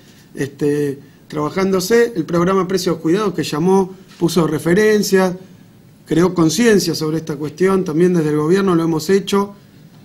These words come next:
y la gente, con su participación, ha impedido este tipo de comportamientos. Y no es una cuestión de estar a favor o en contra de los empresarios, porque ha habido empresarios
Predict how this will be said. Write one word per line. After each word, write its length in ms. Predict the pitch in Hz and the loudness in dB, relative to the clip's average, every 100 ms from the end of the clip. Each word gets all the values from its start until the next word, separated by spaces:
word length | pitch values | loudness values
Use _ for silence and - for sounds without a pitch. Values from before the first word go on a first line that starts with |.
| 170 | -6
y 100 | 160 | -2
la 140 | 170 | -2
gente, 560 | 170 247 226 190 190 190 | -2 2 2 2 -2 -4
con 160 | 165 143 | -6 -8
su 120 | 139 | -8
participación, 920 | 147 123 135 135 151 180 214 196 220 - - - - - - - - - - - - | -8 -8 -8 -8 -8 -2 2 2 0 -8 -20 -20 -20 -20 -20 -20 -20 -20 -20 -18 -4
ha 100 | 214 | -2
impedido 480 | 185 208 208 170 139 | 0 0 2 0 -2
este 180 | - | -8
tipo 220 | 135 139 147 | -8 -8 -10
de 60 | |
comportamientos. 800 | 139 143 139 127 139 135 123 123 113 - - - | -10 -8 -8 -6 -6 -6 -8 -14 -20 -20 -20 -8
Y 60 | - | -2
no 80 | 277 | 0
es 80 | 202 | 2
una 120 | 180 | 2
cuestión 240 | 160 196 | 2 2
de 80 | 180 | 0
estar 160 | 160 180 | 0 -2
a 80 | |
favor 380 | 175 156 185 208 | -2 -2 0 0
o 40 | 170 | -2
en 60 | |
contra 260 | 156 175 170 | -2 -2 -2
de 60 | |
los 160 | 156 143 | -4 -6
empresarios, 520 | 135 139 170 208 170 | -8 -6 -2 0 0
porque 180 | - 139 | -2 -2
ha 40 | 165 | 2
habido 160 | 185 | 2
empresarios 500 | 175 160 143 180 180 | 2 -2 0 0 0